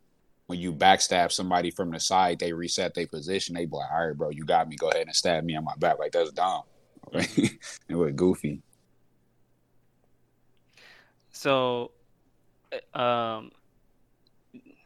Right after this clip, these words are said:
Speaker 2: I guess my opinion for Demon's Souls was so strong 'cause it was the first Souls game that I played, and, like, remembering it,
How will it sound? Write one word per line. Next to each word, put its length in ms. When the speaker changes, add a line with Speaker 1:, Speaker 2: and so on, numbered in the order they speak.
Speaker 2:
I 80
guess 180
my 140
opinion 340
for 140
Demon's 300
Souls 220
was 140
so 160
strong 320
'cause 260
it 100
was 300
the 200
first 360
Souls 460
game 260
that 140
I 80
played, 580
and, 440
like, 240
remembering 720
it, 180